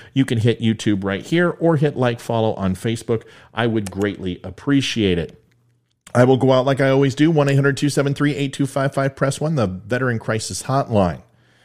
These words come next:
is there for all veterans. Twenty-two commit suicide a day. The holidays are coming up. Seems like I just talked about this last year, and I did,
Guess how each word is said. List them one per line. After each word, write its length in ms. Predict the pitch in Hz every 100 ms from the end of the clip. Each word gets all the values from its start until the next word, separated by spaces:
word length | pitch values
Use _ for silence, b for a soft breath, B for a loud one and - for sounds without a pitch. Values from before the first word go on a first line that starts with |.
| b b b
is 200 | 117 107
there 260 | 113 113 113
for 260 | - 107
all 260 | - 120 117
veterans. 440 | 101 87 71 65
Twenty-two 440 | - 120 120 - 123
commit 240 | 123 113
suicide 420 | - 123 117 113
a 60 | 110
day. 160 | 127 135
The 100 | 110
holidays 400 | 117 117 113 101
are 60 |
coming 340 | - 110 107 131
up. 180 | 165
Seems 300 | - 120 107
like 140 | 110 101
I 80 | 101
just 180 | 98
talked 220 | 120 101 104
about 180 | 98
this 180 | 98 90
last 300 | 101 95 -
year, 260 | 147 160 143 B B B
and 180 | 82 80
I 140 | 85 92
did, 460 | 101 139 160 156